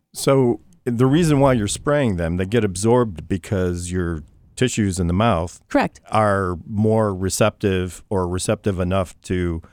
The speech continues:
Speaker 1: uh, these vitamins that they can get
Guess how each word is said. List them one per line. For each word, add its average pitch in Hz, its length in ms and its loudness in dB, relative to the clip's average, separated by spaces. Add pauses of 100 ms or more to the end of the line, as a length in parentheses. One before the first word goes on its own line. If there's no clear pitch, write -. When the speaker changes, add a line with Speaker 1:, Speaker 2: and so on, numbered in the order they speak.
(340)
Speaker 1:
uh, 85 340 -2
these 87 240 -6
vitamins 85 680 0
that 85 220 -2
they 90 120 -2
can 85 200 -2
get 85 180 -4